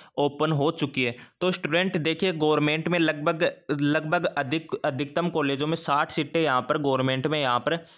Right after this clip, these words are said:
आपको दे रखी है। तो यहाँ पर आप है, ये लिस्ट है वो हमारे Telegram चैनल पर मैं उपलब्ध करवा दूंगा, वहाँ से आप आसानी से इसे डाउनलोड कर सकते हो। देखिए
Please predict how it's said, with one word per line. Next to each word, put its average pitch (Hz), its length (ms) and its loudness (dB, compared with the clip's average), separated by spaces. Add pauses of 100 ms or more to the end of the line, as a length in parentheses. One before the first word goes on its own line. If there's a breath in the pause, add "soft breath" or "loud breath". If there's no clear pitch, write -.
(160 loud breath)
आपको 135 360 2
दे 127 160 2
रखी 123 260 -2
है। 117 100 -2 (260 loud breath)
तो 175 260 0
यहाँ 139 240 4
पर 165 160 0
आप 151 360 2
है, 160 400 0
ये 151 140 0
लिस्ट 160 320 0
है 147 80 6
वो 165 180 2
हमारे 135 500 0
Telegram 139 520 0
चैनल 143 200 2
पर 151 140 0
मैं 147 140 2 (100)
उपलब्ध 143 420 0
करवा 135 260 2
दूंगा, 151 220 0
वहाँ 127 300 4
से 156 160 -2
आप 135 220 2
आसानी 143 340 0
से 147 140 -2
इसे 143 280 -2
डाउनलोड 127 440 2
कर 131 140 0
सकते 120 300 -2
हो। 113 120 0 (340 loud breath)
देखिए 170 440 0